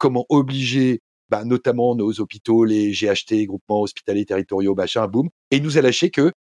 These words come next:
il y avait déjà une dizaine d'hôpitaux qui étaient O I V. Ah bon ? Donc on a appris plein de trucs ce jour-là, sans avoir la liste, bien sûr. Mais on savait pas pour les hôpitaux qu'il y avait des O I V et des O S E. Bref, ces désignations, ben,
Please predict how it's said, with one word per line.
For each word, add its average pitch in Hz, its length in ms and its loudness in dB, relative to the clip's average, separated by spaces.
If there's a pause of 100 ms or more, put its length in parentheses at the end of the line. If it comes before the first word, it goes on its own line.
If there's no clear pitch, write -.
(260)
il 131 60 2
y - 20 4
avait 143 140 2
déjà 143 200 2
une 160 80 0
dizaine 165 320 0
d'hôpitaux 165 360 0
qui 175 100 -2
étaient 147 140 -2
O 165 100 6
I 175 100 2
V. 131 200 0 (1120)
Ah 165 80 4
bon ? 131 240 0
Donc 196 200 2
on 220 80 4
a 226 80 2
appris 240 200 -2
plein 240 140 4
de 196 60 -2
trucs 226 180 0
ce 165 120 2
jour-là, 143 360 2 (340)
sans 180 220 2
avoir 135 220 4
la 98 100 0
liste, 143 160 -4
bien 113 140 -2
sûr. - 180 -12
Mais 120 80 2
on 151 80 4
savait 139 260 2
pas 247 140 0
pour 165 140 -6
les 131 160 -4
hôpitaux 131 300 -2
qu'il - 80 -8
y 135 40 2
avait 147 120 2
des 127 220 2
O 120 60 4
I 117 80 2
V 156 120 2
et 131 40 2
des 113 180 0
O 110 60 2
S - 140 -4
E. - 20 -20 (400)
Bref, 208 320 2 (340)
ces 160 140 4
désignations, 180 720 2
ben, 104 400 -2